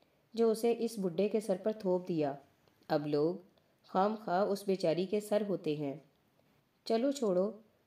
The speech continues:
हमें क्या पड़ी है कि किसी को बुरा कहें। मैं कहती हूँ, इस मुकाबिल वाले मकान में कौन आए हैं?" "यही बात तो मैं कहने आई थी,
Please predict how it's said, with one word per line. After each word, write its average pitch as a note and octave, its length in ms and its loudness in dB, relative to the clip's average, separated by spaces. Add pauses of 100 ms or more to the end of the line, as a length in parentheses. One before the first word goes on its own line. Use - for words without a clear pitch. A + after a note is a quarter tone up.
हमें A3+ 240 0
क्या C#4 140 0
पड़ी F3 320 0
है D#3+ 360 -6 (200)
कि A3+ 60 -6
किसी A#3+ 300 -4
को B3 120 -2
बुरा F#3+ 280 2
कहें। E3 400 -4 (520)
मैं F#3 120 0
कहती F3 360 -2
हूँ, A#3 340 -2 (320)
इस B3+ 180 -2
मुकाबिल G#3+ 480 0
वाले F#3+ 220 2
मकान F3+ 400 0
में A3+ 280 -2 (340)
कौन C#4+ 280 0
आए G3 220 2
हैं?" D3+ 400 -4 (880)
"यही G#3+ 280 0
बात G3 320 -2
तो A3 80 -2
मैं F3+ 220 0
कहने G#3 340 0
आई G3 240 -2
थी, F#3 360 -6